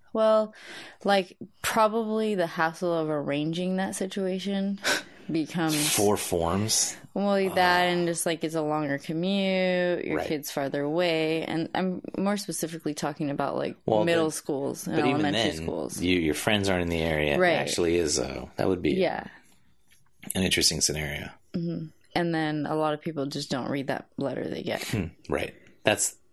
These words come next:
Speaker 1: 'Cause I think
Speaker 2: And, well,
Speaker 1: we
Speaker 2: they're busy. I mean, that's part of this whole issue.
Speaker 1: Right.
Speaker 2: So, okay.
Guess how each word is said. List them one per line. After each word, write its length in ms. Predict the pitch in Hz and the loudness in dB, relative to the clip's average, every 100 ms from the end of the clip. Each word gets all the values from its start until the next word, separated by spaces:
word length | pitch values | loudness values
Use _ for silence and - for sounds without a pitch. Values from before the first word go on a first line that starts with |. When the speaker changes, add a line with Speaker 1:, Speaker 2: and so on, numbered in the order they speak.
| _ - - | _ -20 -4
Speaker 1:
'Cause 140 | 190 | 0
I 80 | 196 | 0
think 260 | 202 214 185 | 0 -4 0
Speaker 2:
And, 100 | 127 | 2
well, 100 | 123 | 4
Speaker 1:
we 40 | |
Speaker 2:
they're 80 | 110 | 4
busy. 640 | 92 110 95 95 85 80 - - | 4 4 6 4 4 0 -2 0
I 60 | |
mean, 100 | 101 | 4
that's 200 | 95 92 | 4 2
part 200 | - 101 | 2 2
of 60 | 80 | 4
this 100 | - | 2
whole 300 | 73 69 - | 2 0 0
issue. 220 | - 170 | 0 0
Speaker 1:
Right. 200 | 156 - - - - - - - - _ _ | -2 -4 -14 -20 -20 -20 -20 -20 -20 _ _
Speaker 2:
So, 520 | - - 127 120 113 - - - | 4 6 6 6 2 -6 -4 -2
okay. 320 | 120 90 | 2 2